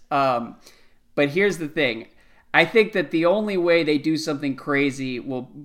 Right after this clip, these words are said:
be if they're doing it to appease Kevin Durant. And absent that, that they are gonna try and sort of stay the course and see what happens over the next year or two and, and see what they can kinda, look, they could turn around and trade for John Wall in a month,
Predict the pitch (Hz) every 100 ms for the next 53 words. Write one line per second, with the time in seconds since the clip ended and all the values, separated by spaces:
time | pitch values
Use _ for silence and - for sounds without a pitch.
0 | - 139 135 131 120 131 131 - 131 123
1 | 139 139 139 135 123 - 131 120 - 139
2 | 131 131 - - 131 131 123 113 120 131
3 | 160 - _ _ 135 123 120 - 139 147
4 | - 156 135 139 123 120 - - 139 127
5 | - - 143 147 143 139 135 135 135 131
6 | 123 - 135 120 - 123 127 120 131 123
7 | 117 - - - _ _ - - 127 127
8 | - 131 131 131 127 120 - 127 123 120
9 | 113 113 98 117 113 110 107 - 98 104
10 | - - - - 120 120 - 127 120 -
11 | 123 123 120 113 - 123 120 117 120 -
12 | - - 143 - - - 180 190 185 -
13 | 233 226 185 147 156 165 143 135 156 135
14 | 135 127 123 - 123 135 135 -